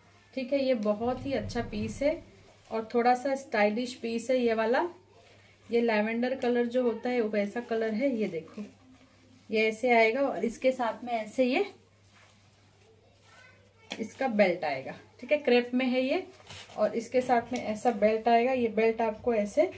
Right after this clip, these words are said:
बांधना है, ठीक है, ऐसे belt आएगा, belt बांधना है आपको इसके साथ पे।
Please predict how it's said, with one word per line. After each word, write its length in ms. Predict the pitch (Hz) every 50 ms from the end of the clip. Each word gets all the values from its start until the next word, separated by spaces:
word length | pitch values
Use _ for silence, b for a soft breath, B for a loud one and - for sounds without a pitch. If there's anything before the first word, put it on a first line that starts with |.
| B B B B B - - - -
बांधना 380 | 196 214 208 202 202 202 196 190
है, 220 | 185 180 175 - 214
ठीक 220 | - - 285 277 294
है, 60 | 330
ऐसे 260 | 269 220 226 - 247 226
belt 300 | 208 220 220 226 220 240
आएगा, 240 | 233 240 262 285 277
belt 280 | 233 226 226 226 226 233
बांधना 360 | 214 226 220 220 220 226 226 226
है 180 | 226 240 240
आपको 260 | 233 226 - - 247
इसके 260 | 240 233 - - 247 240
साथ 320 | 240 247 226 220 - -
पे। 140 | 302 330